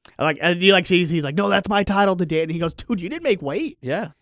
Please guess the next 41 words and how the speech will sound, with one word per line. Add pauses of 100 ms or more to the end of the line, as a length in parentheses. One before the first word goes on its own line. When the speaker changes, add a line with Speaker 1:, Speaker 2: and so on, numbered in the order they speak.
Speaker 1:
He's
like,
"You
didn't
make
weight.
Speaker 2:
You
Speaker 1:
There's
Speaker 2:
gotta
make
weight.
Speaker 1:
I
have
to
follow
through.
You
didn't
make
weight." (440)
Speaker 2:
Yeah.
Speaker 1:
congrats, (120)
but
you're
the
number
one
contender
now. (260)
That's
pretty
much
what
he
said. (120)
Speaker 2:
Wow. (260)
Speaker 1:
And
Speaker 2:
That's
Speaker 1:
so
Speaker 2:
crazy,
man.